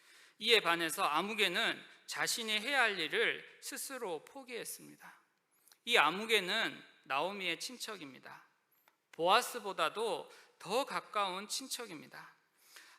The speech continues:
하지만 나오미가 다시 이스라엘로 돌아왔을 때, 스스로의 힘으로 기업을 이을 수 없을 만큼 쇠약해져 있었을 때, 아, 나오-, 아무개는 나오미를 전혀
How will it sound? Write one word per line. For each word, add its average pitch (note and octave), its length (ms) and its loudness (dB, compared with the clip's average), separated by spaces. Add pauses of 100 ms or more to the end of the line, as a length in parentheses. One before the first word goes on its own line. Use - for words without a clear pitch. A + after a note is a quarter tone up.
하지만 A3 380 4
나오미가 E3+ 960 4
다시 F#3+ 300 2
이스라엘로 G3+ 540 2
돌아왔을 F3+ 580 0
때, C#3+ 420 -8 (300)
스스로의 A#3 540 2
힘으로 A3 440 -4
기업을 A#3 540 0
이을 C4+ 240 0
수 A3+ 180 -4
없을 G3 280 -4
만큼 G#3 640 -2 (240)
쇠약해져 A#3 640 0
있었을 D#3+ 540 -4
때, B2 240 -8 (500)
아, - 140 -14
나오-, D3 380 -2 (100)
아무개는 F3+ 800 -2 (360)
나오미를 D#3 680 -2
전혀 F3 640 -2